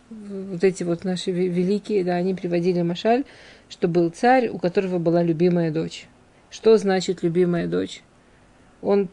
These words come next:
так сильно её любил, что он называл её доченька. Как сказано в Таилим, говорит нам Всевышний, "Шеми бат уреи". Да, "Послушай, доченька, и посмотри".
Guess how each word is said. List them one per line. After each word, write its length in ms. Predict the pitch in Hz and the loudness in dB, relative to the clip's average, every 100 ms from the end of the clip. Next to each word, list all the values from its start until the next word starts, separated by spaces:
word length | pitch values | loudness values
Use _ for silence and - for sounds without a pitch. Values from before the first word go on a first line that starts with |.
| _ - | _ 0
так 240 | 240 226 | 2 2
сильно 380 | - 233 214 196 | -2 0 0 0
её 240 | 180 185 | 2 2
любил, 520 | 175 170 196 254 311 294 _ _ _ _ - - - _ | 2 0 0 2 0 -2 _ _ _ _ -20 -20 -20 _
что 600 | - - 190 180 175 175 - - | -20 -4 2 4 2 0 -10 2
он 420 | 208 220 214 185 - _ _ _ _ _ _ - | 4 4 2 -4 -10 _ _ _ _ _ _ -2
называл 520 | 190 180 180 214 208 | 0 0 2 4 4
её 200 | 196 180 | 4 4
доченька. 600 | 170 170 - 170 - 185 - _ _ _ - | 4 0 -2 -8 -10 -16 -20 _ _ _ -6
Как 160 | 175 | -6
сказано 480 | - 196 185 185 180 | 0 0 2 0 -4
в 80 | - | -2
Таилим, 540 | 190 190 233 302 320 - _ _ - | 0 2 2 2 2 -4 _ _ -2
говорит 320 | 185 185 202 | 0 2 2
нам 180 | 190 180 | -2 -4
Всевышний, 560 | - 208 269 - 240 - - - - | -4 -2 -2 -2 -6 -8 -18 -16 -8
"Шеми 380 | - 196 208 226 | -2 2 4 4
бат 300 | 196 185 - 247 | 2 0 -4 -2
уреи". 440 | 175 175 175 165 - _ - _ - | 0 0 -2 -8 -10 _ -20 _ -4
Да, 200 | 190 185 | 0 0
"Послушай, 460 | 185 175 226 214 196 | 0 0 0 0 2
доченька, 420 | 180 175 170 175 | 0 0 -4 -4
и 60 | 175 | -6
посмотри". 600 | 170 - 165 180 170 | -8 -6 -6 -6 -10